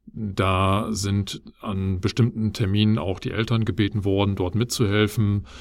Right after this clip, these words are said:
Äh, und an einem dieser Termine wurde ich dann im Nachgang, als die Arbeit erledigt wurde, von einem Vater angesprochen, dessen Kind jetzt im neuen Schuljahr auch diese Schule besuchen wird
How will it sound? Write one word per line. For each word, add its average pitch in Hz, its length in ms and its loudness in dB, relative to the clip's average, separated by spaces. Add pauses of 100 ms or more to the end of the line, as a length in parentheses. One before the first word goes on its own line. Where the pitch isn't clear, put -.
(440)
Äh, - 80 -4
und 98 320 0
an 98 120 -2
einem 101 200 0
dieser 104 220 2
Termine 104 400 0
wurde 98 180 0
ich 92 80 -4
dann 98 300 0
im 92 640 -6
Nachgang, 120 520 0
als 101 160 -2
die 113 100 -4
Arbeit 98 240 -2
erledigt 101 420 -2
wurde, 104 180 0
von 98 240 -4
einem 95 520 0 (640)
Vater 117 380 0
angesprochen, 107 680 0 (380)
dessen 107 260 2
Kind 117 320 6
jetzt - 400 0 (120)
im 104 460 -2
neuen 101 320 0
Schuljahr 110 540 4
auch 139 320 0
diese 131 240 0
Schule 135 260 0
besuchen 131 540 0
wird 147 380 -2